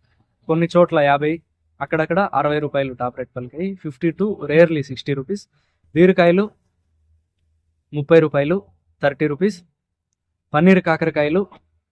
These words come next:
ముప్పై ఏడు రూపాయలు, థర్టీ సెవెన్ రూపీస్. సొరకాయలు ఇరవై రూపాయలు,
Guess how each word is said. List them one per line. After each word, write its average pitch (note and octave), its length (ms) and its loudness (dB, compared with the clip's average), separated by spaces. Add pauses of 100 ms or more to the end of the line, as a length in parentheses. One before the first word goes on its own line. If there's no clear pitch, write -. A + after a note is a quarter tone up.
(920)
ముప్పై D3 300 4
ఏడు D#3 160 2
రూపాయలు, C#3+ 400 -2 (340)
థర్టీ C#3+ 220 -4
సెవెన్ C#3 280 -4
రూపీస్. D3+ 300 -6 (600)
సొరకాయలు F#3+ 640 4 (1600)
ఇరవై D#3+ 240 6
రూపాయలు, D#3 440 -2